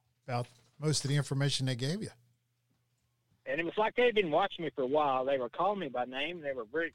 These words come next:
Speaker 2: comfortable around me. They didn't seem like they were, they were, I was probably appointed to them, and they were probably been, 'cause I've seen stuff around my house. And you could, I've actually got some pictures of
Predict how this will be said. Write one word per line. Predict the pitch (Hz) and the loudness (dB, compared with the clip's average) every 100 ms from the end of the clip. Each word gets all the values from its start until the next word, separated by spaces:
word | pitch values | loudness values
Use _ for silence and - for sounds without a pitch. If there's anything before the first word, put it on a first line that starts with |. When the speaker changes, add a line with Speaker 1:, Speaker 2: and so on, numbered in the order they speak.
| 143 | -6
Speaker 2:
comfortable | 147 127 107 104 98 | -6 -8 -10 -8 -8
around | 104 98 | -10 -12
me. | 92 101 | -16 -10
They | 120 | -6
didn't | 147 143 - | -6 -8 -2
seem | 151 147 | -2 0
like | 131 127 135 | -4 -4 -4
they | 131 | -4
were, | 123 104 - - - | -2 -6 -8 -18 -8
they | 135 | -6
were, | 135 - | -6 -6
I | 120 | -4
was | 143 135 - | -2 -4 -2
probably | 196 226 196 | 0 2 2
appointed | 151 - 180 127 - | 0 -2 -4 -4 -6
to | 127 | -6
them, | 143 147 | -4 -4
and | 135 | -2
they | 127 | -2
were | 120 - | -4 -12
probably | - 175 214 | -4 0 2
been, | 160 151 127 | 0 -2 -4
'cause | 131 123 | -6 -4
I've | 131 110 - | -4 -4 -4
seen | 220 226 165 | -2 -2 -2
stuff | 165 147 - | 0 -2 -2
around | 127 127 117 | -8 -6 -8
my | 113 | -10
house. | 110 143 160 127 - - _ _ - - - | -12 -10 -10 -10 -16 -20 _ _ -20 -20 -6
And | 131 | 0
you | 156 | 2
could, | 143 104 - _ | 2 -4 -10 _
I've | 123 139 | -2 0
actually | 175 - 143 | 0 0 0
got | 139 131 | 2 0
some | - 123 | -2 -2
pictures | 202 185 131 | 0 0 0
of | 123 | 0